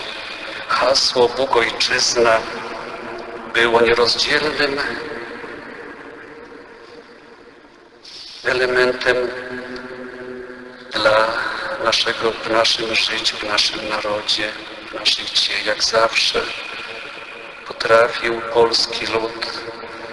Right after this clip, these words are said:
ofiarę cierpienia łączyć z ofiarą Jezusa Chrystusa,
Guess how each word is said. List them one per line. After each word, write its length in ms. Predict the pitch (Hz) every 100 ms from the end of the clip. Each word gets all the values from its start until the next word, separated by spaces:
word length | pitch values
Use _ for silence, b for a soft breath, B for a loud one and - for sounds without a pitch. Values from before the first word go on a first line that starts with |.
| -
ofiarę 480 | 110 - 113 110 110 107
cierpienia 640 | 113 107 113 110 113 110
łączyć 520 | 107 107 110 113 110
z 120 | - 113
ofiarą 460 | 113 113 107 107
Jezusa 400 | 107 - - 110
Chrystusa, 880 | 107 110 107 - 110 - - 113